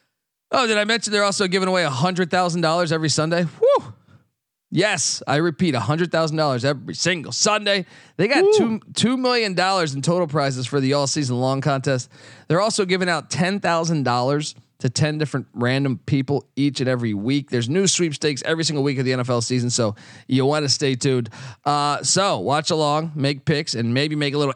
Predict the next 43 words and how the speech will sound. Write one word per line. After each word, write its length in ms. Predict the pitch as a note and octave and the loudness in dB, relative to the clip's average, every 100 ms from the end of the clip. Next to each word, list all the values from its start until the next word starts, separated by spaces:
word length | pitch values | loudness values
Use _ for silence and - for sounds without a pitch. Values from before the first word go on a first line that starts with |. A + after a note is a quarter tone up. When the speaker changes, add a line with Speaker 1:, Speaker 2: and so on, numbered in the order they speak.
| - | -2
Speaker 1:
extra 320 | F#3 - F3 | -4 -2 -4
cash 460 | C3+ F3+ G3 E3 D#3 | 0 0 2 0 0
over 200 | D3 C#3+ | 0 0
on 80 | |
Underdog's 440 | C#3 D3 D3 C#3+ B2 | 0 -2 0 0 0
mobile 340 | C3+ D#3+ D3+ | 0 0 2
app 160 | D3 C#3 | 0 0
or 80 | C3+ | 0
website, 440 | C#3 B2+ C#3+ C3+ - - - - | 0 0 -2 -4 -8 -20 -20 -4
underdog 380 | B3+ C4+ G#3 E3+ | -2 0 0 0
fantasy 320 | C3+ D#3 C3+ | 0 -2 0
dot 240 | C3 C3 A#2+ | 0 0 0
com. 300 | B2+ A#2 A2 - - - - | 0 -2 -4 -12 -20 -14 -4
When 140 | C3+ | -2
you 60 | B2 | 2
sign 220 | E3 D#3+ | 2 0
up 100 | C3 | -2
with 80 | C#3 | -8
the 80 | |
promo 340 | A#2 D3+ D3 B2 | -2 -2 0 -2
code 240 | B2+ B2+ - | -2 -2 -2
S 240 | F#3+ E3+ | -2 -2
G 200 | - F#3 | -4 -2
P 240 | D#3+ D#3+ E3+ | 0 0 2
N, 140 | F3 | 0
Underdog 380 | D#3 D#3 D3 C#3+ | 0 0 0 0
will 100 | C3 | -2
double 400 | A#2+ D3+ E3 F3+ | 0 0 0 0
your 80 | C3+ | 0
first 300 | C3+ B2+ - | -2 -2 -4
deposit 440 | A2+ B2 A#2+ B2 | -2 0 0 -2
up 120 | B2 | -4
to 100 | - | -4
five 300 | A2 B2 A#2+ | -2 -2 0
hundred 320 | A#2 A2+ G2 | 0 -2 -4
dollars. 320 | C#3 C#3+ D3+ C3 | -2 0 0 -2
That's 180 | A2 | -4
Underdog 400 | B2+ C3+ B2 A#2 | -2 0 0 -2
Fantasy, 540 | G#2+ - F3+ F#3 F3 F3 - - - - | -2 -2 0 0 -2 -4 -10 -20 -20 -2
promo 400 | F#3 C4 G3 B2+ | 0 2 0 -4
code 300 | C#3 B2 A#2 _ - | -2 -2 -2 _ -4
S 380 | C3+ A2+ - - | -4 -4 -10 -12
G 360 | - D#3+ C3+ G#2 | -2 0 0 -4